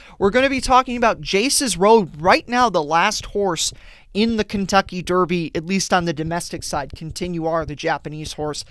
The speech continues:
does have the auto bid there. So, uh, on the domestic side, Jace's Road is number twenty right now. Drew in with Chad Brown, deciding that Blazing Sevens was going to pass up from the Kentucky Derby.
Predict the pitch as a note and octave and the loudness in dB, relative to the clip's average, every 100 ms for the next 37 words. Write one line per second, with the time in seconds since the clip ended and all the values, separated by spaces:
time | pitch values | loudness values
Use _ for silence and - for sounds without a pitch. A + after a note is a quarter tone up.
0 | - - D3 F#3 F3 - E3+ E3 C#3+ D3+ | -16 -6 6 8 8 6 4 2 0 -4
1 | - F3 E3+ D#3+ C#3+ - E3 D#3+ - - | 4 4 6 4 0 -2 0 -2 -6 -16
2 | _ - - C#3 D#3 C#3+ C#3+ - D#3 D#3 | _ -20 -12 0 2 2 -2 0 2 2
3 | D#3 D3+ D3+ F3 F3+ F3 F#3 G#3+ - - | 2 2 2 2 0 0 2 2 0 0
4 | A3+ G#3+ F#3 G#3 G#3 A3+ F#3 G#3+ - F3+ | 2 2 2 2 2 -2 4 4 4 0
5 | G#3 A3 A#3 A3+ - F#3+ G#3+ D4 G3 F3 | 0 -2 -2 -4 -4 2 4 4 4 2
6 | E3 E3 D3+ D3 F#3+ G#3+ F#3 G3 G3+ G3 | 2 -2 -4 -2 0 2 2 2 2 -4
7 | - - F#3 G3+ - - F#3+ F3+ F3 F3 | -8 0 4 4 2 2 4 4 2 0
8 | F3+ E3 - E3+ E3+ E3+ D3+ - F3 E3+ | 0 -2 2 4 4 0 -4 0 2 2
9 | E3 D#3+ - D#3+ D#3 D3+ - - - E3 | 0 -2 0 0 -2 -8 -10 -14 -2 6
10 | F3 - E3+ D#3+ - E3+ E3+ - D#3+ D#3+ | 6 6 0 0 2 6 6 4 -2 -4
11 | D3+ - C#3 D3+ D3+ C#3 D3+ D3 C3+ | -8 -8 -6 -6 -6 -6 -4 -4 -8